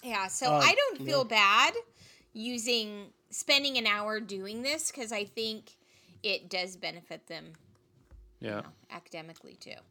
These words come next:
Speaker 2: I think that's one of the things I'm excited about for the store that I'm planning for next year,
Speaker 1: Mm-hmm.
Speaker 2: is that I'm gonna actually tie into it, not just the twenty-five thousand million pennies I have, but,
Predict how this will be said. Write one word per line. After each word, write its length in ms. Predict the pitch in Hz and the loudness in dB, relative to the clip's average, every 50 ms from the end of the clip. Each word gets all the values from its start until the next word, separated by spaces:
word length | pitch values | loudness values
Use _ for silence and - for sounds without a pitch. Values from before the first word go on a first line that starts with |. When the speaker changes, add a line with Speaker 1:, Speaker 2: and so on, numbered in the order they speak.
| _ - | _ -8
Speaker 2:
I 100 | - 139 | -6 -2
think 160 | 139 185 208 | 0 0 2
that's 140 | 233 233 - | 2 4 6
one 120 | 208 185 | 6 8
of 80 | 180 165 | 8 6
the 120 | 160 147 | 6 4
things 240 | - 165 156 147 139 | 2 2 2 4 4
I'm 160 | 147 147 147 | 6 6 6
excited 320 | 143 139 - 160 147 143 143 | 4 4 4 4 4 6 6
about 260 | 139 143 135 139 139 | 4 4 4 2 2
for 160 | - 147 139 | 0 -2 -2
the 140 | 127 127 123 | 0 0 0
store 420 | - - - - 139 135 139 143 139 | 0 0 0 0 0 2 2 2 2
that 140 | 147 143 | 2 4
I'm 180 | 143 139 139 143 | 4 4 2 2
planning 440 | 143 - 151 143 143 147 151 147 143 | 0 2 2 4 4 4 2 0 -2
for 160 | - 156 151 | -2 -2 0
next 320 | 143 143 143 143 - - | 0 0 0 -2 -4 -4
year, 340 | 151 151 156 160 160 165 214 | -2 -2 -2 -2 -2 -4 -6
Speaker 1:
Mm-hmm. 320 | 214 208 190 190 190 196 214 110 | -8 -10 -12 -12 -12 -10 -4 0
Speaker 2:
is 200 | 143 139 135 131 | 2 2 4 6
that 200 | 143 147 143 143 | 8 8 8 8
I'm 120 | 147 147 | 6 6
gonna 220 | 143 151 156 170 151 | 6 6 6 4 4
actually 440 | 147 151 156 147 - - 151 143 139 | 6 4 4 4 2 0 0 0 0
tie 280 | - - - 147 139 | 0 4 6 6 6
into 440 | 139 131 131 143 147 143 131 139 139 | 6 4 2 2 2 2 2 2 2
it, 100 | 131 131 | 2 2
not 300 | 131 131 135 139 143 139 | 4 4 4 4 4 2
just 260 | - 147 139 - - | 0 -2 -4 -4 -4
the 100 | - 139 | -6 -6
twenty-five 560 | 127 - - 147 139 139 127 - 135 131 120 - | -4 -4 -2 0 0 0 0 0 -2 -2 -2 -2
thousand 500 | 135 127 127 123 120 131 127 127 127 127 | -2 0 0 0 0 -2 -2 -2 -2 -2
million 300 | 131 127 127 127 123 120 | -2 -2 -2 -4 -4 -4
pennies 320 | 127 139 139 139 135 120 | -4 -4 -2 -2 -2 -2
I 100 | 131 120 | -4 -4
have, 200 | 117 123 117 120 | -4 -6 -6 -2
but, 220 | 139 131 127 - | -2 -2 -2 -2